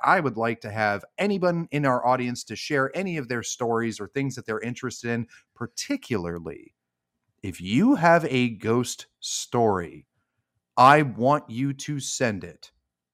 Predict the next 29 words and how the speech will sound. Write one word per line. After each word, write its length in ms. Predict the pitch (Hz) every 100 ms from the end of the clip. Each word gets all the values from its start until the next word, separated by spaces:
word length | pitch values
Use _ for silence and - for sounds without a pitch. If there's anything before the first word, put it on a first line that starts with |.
| -
to 140 | 104
contact 680 | - 107 110 110 120 113 - -
at 180 | 95 85
wrongthinkradio 1000 | 87 98 98 110 95 98 92 92 90 85
dot 260 | 95 85
com. 380 | - 90 76 - _ _ -
If 160 | -
you 240 | 87 92 120
have 160 | 147
a 40 | 165
ghost 360 | 180 175 -
story, 560 | - - 98 85 76 - _ _ _ _ _
send 380 | - - 120 120
us 200 | 139 135
an 200 | 165 151
email 560 | 123 120 92 85 87 110
and 100 | 107
we 100 | 98
will 180 | 98 90
read 260 | 87 107 123
it 100 | 135
on 260 | 113 110 90
air 240 | 95 95
because 320 | 90 95 85
we 340 | 87 110 127 131
want 340 | 113 117 120
to 80 | -
talk 300 | - 107 104
about 400 | 104 98 92 90